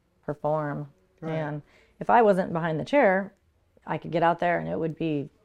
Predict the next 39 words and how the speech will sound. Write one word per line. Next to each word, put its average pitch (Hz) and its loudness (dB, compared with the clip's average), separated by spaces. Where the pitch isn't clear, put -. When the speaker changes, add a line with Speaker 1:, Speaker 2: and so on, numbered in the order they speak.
Speaker 2:
Ah, 110 -12
there 220 -2
it 151 -4
Speaker 1:
easy. 139 -2
Speaker 2:
is. 123 -12
There 131 -6
it 123 -4
is. 117 -8
Speaker 1:
But 160 0
I'm 180 -2
over 160 -8
here, 160 -6
so 160 -2
I 160 2
have 175 -2
to 190 -8
have 160 -6
someone 151 -8
out 151 -2
there 139 0
doing 143 -6
this 143 -8
to 202 4
that 175 4
level 156 0
because 156 0
it's - -6
important 160 -4
to 151 -10
bring 147 -6
a - -18
five-star 151 -2
experience 151 -6
all 143 -4
the 143 -2
way 139 -6
around. 143 -10
And 180 0
that's, 220 4